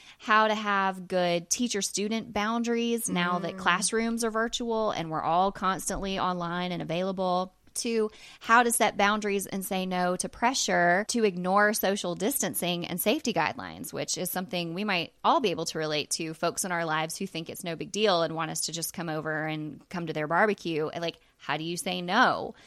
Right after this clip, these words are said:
Speaker 1: And so, uh, she's got scripts for that. It's great.
Speaker 2: Nice.
Speaker 1: Yeah. My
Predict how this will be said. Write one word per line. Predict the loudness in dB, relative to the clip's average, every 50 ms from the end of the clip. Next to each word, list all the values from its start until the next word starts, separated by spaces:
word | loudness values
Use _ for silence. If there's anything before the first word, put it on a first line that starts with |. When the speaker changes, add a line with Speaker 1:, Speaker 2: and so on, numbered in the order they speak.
| -20 -20 -20 -20 -20 -20 _ _ -8
Speaker 1:
And | -8 -6 -6
so, | -2 0 2 4 4 2 2 0 -2 0
uh, | 0 0 0
she's | 0 -2 -4 0
got | 0 0 2 2
scripts | 0 2 2 2 0 2 -2 -2
for | -2 -2 -2
that. | 0 -2 -2 -4 -4 -6 -10
It's | -10 -10 -4
great. | 2 2 2 2
Speaker 2:
Nice. | 2 -2 -6 -6 -8 -10 -10 -10 -10 -10 -10 -14 -16 _ _ _ _
Speaker 1:
Yeah. | -4 2 6 6 6 6 6 2 -6 _ -8
My | -4 -2 -2 -4